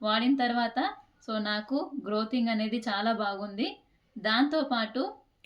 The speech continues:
ఈ ప్రోడక్ట్ యూజ్ చేయడం వల్ల నాకు రిజల్ట్ వచ్చింది అని చెప్పేసి నాకు తెలిసిన వాళ్ళకి, నా నైబర్స్‌కి, so, నా ప్రాసిక్యూటర్స్‌కి, కొంతమందికి రిఫర్ చేయడం ద్వారా, so, ఫస్ట్ నేను ఇవి, ఇవి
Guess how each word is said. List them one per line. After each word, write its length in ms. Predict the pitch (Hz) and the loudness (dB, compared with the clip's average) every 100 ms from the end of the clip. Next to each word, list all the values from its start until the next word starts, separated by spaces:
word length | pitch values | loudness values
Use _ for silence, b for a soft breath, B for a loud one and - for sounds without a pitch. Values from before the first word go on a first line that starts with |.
| - | -6
ఈ 100 | 240 285 | 0 2
ప్రోడక్ట్ 400 | 294 233 233 247 | 2 -2 -2 -2
యూజ్ 240 | 214 226 | -2 0
చేయడం 220 | 214 214 196 | 0 -2 -2
వల్ల 180 | 185 226 233 | -2 0 2
నాకు 160 | 214 214 | 0 -2
రిజల్ట్ 340 | 208 226 247 | -2 0 0
వచ్చింది 400 | 226 220 226 208 214 | -2 -4 -4 -2 -2
అని 160 | 196 | -2
చెప్పేసి 420 | 190 - 190 190 349 - b b b | -8 -8 -10 -6 -6 -6 b b b
నాకు 220 | 220 220 | -6 -4
తెలిసిన 420 | 220 214 220 233 233 | -4 -2 0 2 2
వాళ్ళకి, 500 | 220 214 208 208 214 208 | 2 0 0 -2 -2 -2
నా 120 | 202 | -4
నైబర్స్‌కి, 800 | 196 208 214 220 214 - 214 208 - - _ _ - | -4 -2 -2 -2 -4 -6 -2 -2 -4 -16 _ _ -8
so, 100 | 220 208 | -4 -2
నా 60 | 208 - | -4 -4
ప్రాసిక్యూటర్స్‌కి, 800 | 240 214 220 - 240 226 214 - 220 | 2 2 2 -2 -2 -2 -4 -2 -4
కొంతమందికి 600 | 233 240 277 233 226 233 | 0 2 2 2 2 0
రిఫర్ 360 | 208 214 233 220 | 0 0 0 -2
చేయడం 220 | 214 208 196 | -2 -2 -2
ద్వారా, 240 | 185 190 370 - - _ _ - | -2 0 -4 -6 -20 _ _ -8
so, 80 | 208 202 240 | -6 -2 0
ఫస్ట్ 320 | 233 - 277 233 | 0 0 0 2
నేను 140 | 220 214 | 2 2
ఇవి, 100 | 214 202 - 226 | 0 -4 -6 -2
ఇవి 240 | 240 269 | 0 2